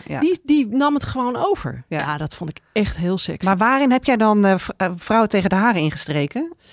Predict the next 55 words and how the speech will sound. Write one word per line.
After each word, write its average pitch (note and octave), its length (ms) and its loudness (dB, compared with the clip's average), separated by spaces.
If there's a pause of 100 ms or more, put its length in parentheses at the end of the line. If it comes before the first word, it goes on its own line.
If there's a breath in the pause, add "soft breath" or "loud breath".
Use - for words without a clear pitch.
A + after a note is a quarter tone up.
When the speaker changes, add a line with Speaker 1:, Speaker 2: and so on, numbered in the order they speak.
(680 loud breath)
Speaker 2:
Nou, A3 260 6
Speaker 1:
Met F#3+ 140 4
een A3 60 2
Speaker 2:
ik, - 80 0
Speaker 1:
opmerking, E3+ 460 2
want C4 140 6
dat B3 80 4
Speaker 2:
omdat C#4 140 4
Speaker 1:
snap D4+ 120 2
ik E4 60 6
Speaker 2:
iemand C4 200 6
Speaker 1:
niet. A#3 80 4
Speaker 2:
dat A#3 80 -4
tegen A#3 300 0
mij D3 180 -2
zei E3+ 340 -4
in A3+ 120 2
de F#3 60 2
podcast: C#4 580 -6
"Jij F#3+ 100 0
laat F#3+ 200 -2
te G3 100 -4
weinig D#3 300 -4
ruimte F3 300 -2
voor F3 120 -8
de D#3+ 60 -4
man D#3+ 180 -2
om D3 100 -4
zijn D3 160 -4
rol E3+ 140 -4
te - 100 -12
pakken." A3 280 -4
Nu C#4+ 160 4
zei D#4+ 280 2
hij A#3+ 120 0
dat F#3+ 200 -2
in B3+ 200 0
context, G3+ 500 -2
hè? A#3+ 160 0
Omdat G3 240 -2
ik - 100 -2
zei: D#3 180 -4
"Ik F#3+ 100 -6
wil C4 200 2
dat F#3 160 -2
zo - 80 -6
graag D3 300 -8
dat D3 200 -6
een D#3 60 -4
man C#3+ 220 -6
dat C3+ 160 -6
doet." F#3 300 -6
Speaker 1:
Mhm. D#3+ 420 2
Speaker 2:
Maar F3+ 180 -2
dat A3+ 300 0